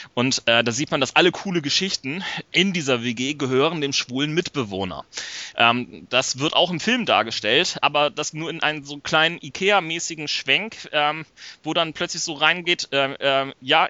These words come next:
hier der Fernseher gehört, ähm, ihm, das Ding gehört ihm, die Klamotten, ja, die hier auf dem Boden verstreut liegen, das sind Scotts. Ähm, die C Ds gehören ihm, die Bücher gehören ihm <laughs> und so weiter.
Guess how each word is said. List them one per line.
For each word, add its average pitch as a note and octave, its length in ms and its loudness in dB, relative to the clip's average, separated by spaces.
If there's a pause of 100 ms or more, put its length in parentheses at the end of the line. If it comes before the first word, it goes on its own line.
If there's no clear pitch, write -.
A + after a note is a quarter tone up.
hier F3+ 340 -2 (340)
der C3 160 0
Fernseher F3 400 0
gehört, E3 600 -2
ähm, D3+ 260 0
ihm, F3+ 300 -6
das - 420 -6 (460)
Ding E3+ 220 -4
gehört F3 340 -6
ihm, E3+ 160 -4
die D#3+ 100 -4
Klamotten, D#3+ 500 0
ja, B2 240 2
die B2 280 -10
hier B2 140 -6
auf B2 60 -4
dem B2+ 100 -8
Boden F#3+ 200 -6
verstreut F3 380 -6
liegen, F3 160 -2
das D3+ 120 -2
sind F3+ 120 -6
Scotts. - 380 -2 (380)
Ähm, C3+ 280 4
die D#3 120 -4
C D#3+ 180 -4
Ds E3 320 0
gehören E3+ 380 -2
ihm, F3 180 -6
die E3 100 -4
Bücher C#3 300 -4
gehören C#3 380 0
ihm G#3 320 4
<laughs> F#3 40 2
und C3+ 100 -2
so C#3+ 140 0
weiter. D#3 320 4